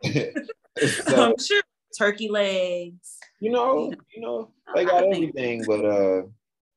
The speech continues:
Speaker 1: Drake said he kept the Galleria open till ten for you and your friends. And you know how I spend in H O U S T O N. Like, come on. Come on, you know, you know how I spend.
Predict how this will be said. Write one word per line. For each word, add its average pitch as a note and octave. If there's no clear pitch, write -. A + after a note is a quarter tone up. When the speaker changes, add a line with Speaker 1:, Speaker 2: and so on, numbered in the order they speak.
Speaker 1:
Drake D3+
said F#3
he -
kept -
the F#3+
Galleria G#3
open G3+
till G#3
ten D#4
for D#3+
you D3+
and C#3+
your C3+
friends. A#2+
And A2+
you D3
know E3+
how C3+
I C#3+
spend C#3+
in B2+
H D3
O C#3+
U C#3+
S C#3
T C#3+
O C#3
N. A#3
Like, A2
come B3+
on. B2+
Come D4
on, D#3
you D3+
know, D#4+
you F4
know A3
how C3+
I A#2+
spend. G#2+